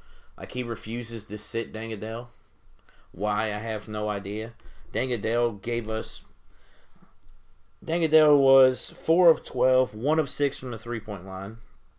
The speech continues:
Had thirteen points, three turnovers, four, he actually rebounded decently well today, four rebounds, and he played thirty-six minutes.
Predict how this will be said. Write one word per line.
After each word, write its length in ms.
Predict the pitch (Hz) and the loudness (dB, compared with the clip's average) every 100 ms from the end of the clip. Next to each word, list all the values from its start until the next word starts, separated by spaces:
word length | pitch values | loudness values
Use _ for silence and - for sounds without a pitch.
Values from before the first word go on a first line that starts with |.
| _ _ _ _ _ _ - - - | _ _ _ _ _ _ -20 -20 -4
Had 200 | 127 123 | -4 -2
thirteen 480 | 143 143 147 143 127 | -2 -4 -2 -6 -4
points, 540 | 113 107 110 - - - | -4 -6 -6 -10 -12 -14
three 220 | - 135 | -6 -4
turnovers, 800 | 147 123 107 101 98 107 120 - _ _ _ - _ _ - _ | -4 -4 -2 -2 -4 -6 -10 -16 _ _ _ -20 _ _ -20 _
four, 420 | - 135 139 123 | -4 0 2 0
he 160 | 123 135 | 0 0
actually 280 | 143 151 120 | 0 0 -2
rebounded 640 | 104 127 147 120 110 98 | -2 -2 0 0 0 -4
decently 460 | 110 113 117 104 104 | -6 -8 -6 -6 -4
well 160 | 104 | -2
today, 240 | 101 101 107 | -2 -2 -4
four 320 | - 131 131 | -2 0 0
rebounds, 380 | 117 117 101 - | -2 -4 -6 -8
and 60 | |
he 60 | 104 | -6
played 180 | 135 123 | -2 -2
thirty-six 560 | 127 120 110 107 104 | 0 0 0 -4 -6
minutes. 440 | 101 85 82 - | -8 -12 -12 -16